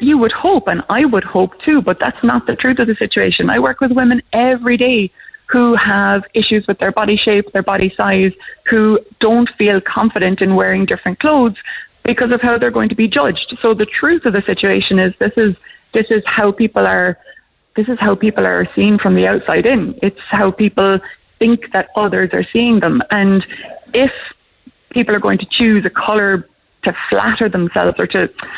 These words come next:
or to, to flatter the shape of their body, generally speaking, I think, I think you'd find that if you took a sample size of twenty women off the street right now, and this would be really interesting, and if you asked them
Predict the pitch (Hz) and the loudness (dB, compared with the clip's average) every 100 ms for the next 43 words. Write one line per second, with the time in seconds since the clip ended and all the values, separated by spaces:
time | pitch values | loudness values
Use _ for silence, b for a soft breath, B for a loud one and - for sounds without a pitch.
0 | B B - - 190 180 - 202 170 - | B B -10 -2 0 -2 -2 -2 -2 -2
1 | 175 - 208 214 220 190 185 180 175 185 | -4 -2 -2 0 2 0 0 -2 -2 -2
2 | 226 247 214 175 _ _ _ - 320 330 | 0 0 -2 -4 _ _ _ -4 0 2
3 | 311 277 - 269 262 233 220 247 247 - | 4 2 2 -2 2 2 2 2 0 0
4 | 208 247 254 226 175 - 214 202 190 185 | 0 2 2 0 -2 -2 2 2 2 -2
5 | 175 B B - 208 240 - 247 226 202 | -4 B B -6 -2 0 0 -2 0 -2
6 | - 214 208 202 220 208 190 - 277 277 | 0 0 0 0 0 -2 -4 -2 0 2
7 | 240 220 214 208 - - 214 - 202 202 | 2 2 0 -2 -4 -2 -2 0 -2 -2
8 | 196 190 175 190 226 - 226 170 170 175 | 0 0 0 2 0 0 0 0 2 2
9 | 175 - 190 - 214 254 B B B B | 0 -2 -4 0 2 2 B B B B
10 | - 214 226 262 254 214 226 226 - 196 | -2 0 2 0 0 0 0 0 -2 0
11 | 214 254 | 0 -2